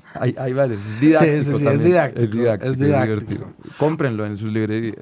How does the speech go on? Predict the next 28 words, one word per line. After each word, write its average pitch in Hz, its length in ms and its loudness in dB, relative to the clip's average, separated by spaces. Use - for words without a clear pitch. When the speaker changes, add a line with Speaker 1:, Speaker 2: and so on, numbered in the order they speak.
Speaker 2:
Sí. 135 160 -4
<laughs> - 680 -4
Bueno, 107 240 -2
eso, - 320 -14
que 117 120 -6
echa 123 380 -4
la 135 220 0
cuña. 139 280 2
Speaker 1:
La 123 80 -2
cuña. 151 300 -2
Speaker 2:
Eh, - 140 -2
bueno, 175 360 0
eh, - 100 -10
interesante 156 580 0
esto, 190 440 0
la, 156 220 0
la 139 100 0
pregunta 131 400 -2
que, 135 440 -2
que 139 120 0
nos 123 160 4
dejó 120 180 4
Chu 143 220 0
sobre 151 300 4
el, 123 260 -2
sobre 120 420 -2
la 110 120 -2
academia. 127 640 2